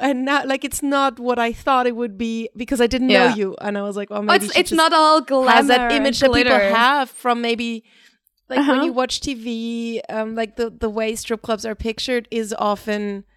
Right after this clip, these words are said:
Speaker 1: oh, you just dance on stage a little bit, or, like, you give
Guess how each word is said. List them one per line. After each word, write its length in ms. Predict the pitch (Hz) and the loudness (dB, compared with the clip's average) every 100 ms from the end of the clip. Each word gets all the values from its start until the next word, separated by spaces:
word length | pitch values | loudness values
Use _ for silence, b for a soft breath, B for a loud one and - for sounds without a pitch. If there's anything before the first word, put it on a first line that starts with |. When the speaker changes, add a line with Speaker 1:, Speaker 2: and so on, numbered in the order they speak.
| _ _ _ _ _ _ _ _ _ _ - | _ _ _ _ _ _ _ _ _ _ -2
Speaker 1:
oh, 140 | 240 | 0
you 160 | 220 214 | 0 -4
just 220 | 233 - | -6 -2
dance 280 | 226 214 220 | 0 0 -4
on 120 | 220 | -12
stage 340 | - 226 208 | -6 -2 -2
a 60 | 208 | -2
little 220 | 208 208 | -4 -4
bit, 400 | 202 190 190 190 | -2 -2 0 -4
or, 160 | 190 190 | -6 -6
like, 220 | 190 185 | -6 -8
you 60 | 196 | -12
give 200 | 196 | -12